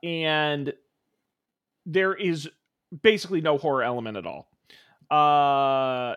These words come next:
it's not even particularly twisted. Basically, the kids, summer vacation, hanging out with their uncle on the boat.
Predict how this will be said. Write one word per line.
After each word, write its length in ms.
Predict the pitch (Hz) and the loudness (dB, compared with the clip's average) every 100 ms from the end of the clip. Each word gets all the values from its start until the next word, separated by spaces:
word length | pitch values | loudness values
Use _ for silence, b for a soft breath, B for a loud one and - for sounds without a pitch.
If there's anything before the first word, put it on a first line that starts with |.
| - | -10
it's 380 | - 170 202 196 | -6 -2 0 4
not 140 | 233 | 4
even 160 | 202 175 | 4 0
particularly 320 | - 165 139 | -6 -6 -6
twisted. 420 | 135 135 - 127 | -4 -6 -4 -4
Basically, 500 | 139 208 190 185 170 147 | 2 2 2 -2 -2 -2
the 100 | 139 | -6
kids, 1040 | - 214 208 202 196 185 160 - - - | 0 4 6 6 4 2 -4 -10 -10 -14
summer 300 | - 208 190 | 0 4 4
vacation, 420 | 160 190 160 - | 2 0 -2 -2
hanging 220 | 151 175 170 | -4 -2 0
out 80 | |
with 80 | 151 | 0
their 120 | 147 147 | 0 -2
uncle 260 | 143 147 | 0 2
on 100 | 135 | 2
the 60 | 131 | 2
boat. 640 | - 185 170 160 156 151 | 6 8 8 6 4 0